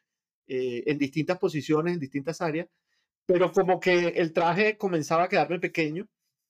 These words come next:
y necesitaba expandir esas fronteras, y ahí fue donde, eh, empecé a sumarle herramientas a esa cajita, ¿no?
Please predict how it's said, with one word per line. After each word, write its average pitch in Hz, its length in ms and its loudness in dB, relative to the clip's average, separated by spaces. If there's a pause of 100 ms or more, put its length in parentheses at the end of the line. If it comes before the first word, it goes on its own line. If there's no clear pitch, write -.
(300)
y 175 100 -2
necesitaba 175 540 0
expandir 175 300 0
esas 208 180 -2
fronteras, 190 440 2
y 175 60 2
ahí 170 200 2
fue 208 220 2
donde, 202 560 0 (420)
eh, 139 420 -6
empecé 175 800 2
a 185 100 -2
sumarle 151 520 -2
herramientas 165 480 -2
a - 20 -2
esa 170 160 -8
cajita, 135 420 -6
¿no? 170 200 -8